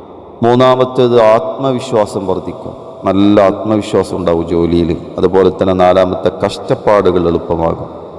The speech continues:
ഒരുപാട് കഷ്ടപ്പാടുള്ള ജോലികളൊക്കെ അവനിക്ക്, അവനിക്ക് എളുപ്പമായി കിട്ടും. അതുപോലെ തന്നെ അഞ്ചാമത്തെ വിഷയം വിവാഹ പ്രശ്നങ്ങൾ പരിഹരിക്കും. അതുപോലെ തന്നെ ആറാമത്തെ വിഷയം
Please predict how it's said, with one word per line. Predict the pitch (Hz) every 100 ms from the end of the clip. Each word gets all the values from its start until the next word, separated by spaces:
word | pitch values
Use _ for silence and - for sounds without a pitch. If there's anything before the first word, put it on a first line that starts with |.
| - - - -
ഒരുപാട് | 101 95 107 101
കഷ്ടപ്പാടുള്ള | - - - 101 104 101 95 95
ജോലികളൊക്കെ | 87 95 95 92 90 -
അവനിക്ക്, | 98 90 87 92
അവനിക്ക് | - 92 92 -
എളുപ്പമായി | 92 90 - 98 87
കിട്ടും. | 82 - - 82 -
അതുപോലെ | - 92 98 95
തന്നെ | 95 95
അഞ്ചാമത്തെ | 95 95 101 98 -
വിഷയം | 90 90 95 90 - - - - - - - -
വിവാഹ | 113 117 127 131
പ്രശ്നങ്ങൾ | 135 - 113 - 117 113 110
പരിഹരിക്കും. | - 92 92 104 98 - 87 - - - - - -
അതുപോലെ | 104 104 113
തന്നെ | 107 113 107
ആറാമത്തെ | 101 107 113 113 113 -
വിഷയം | 101 98 - 73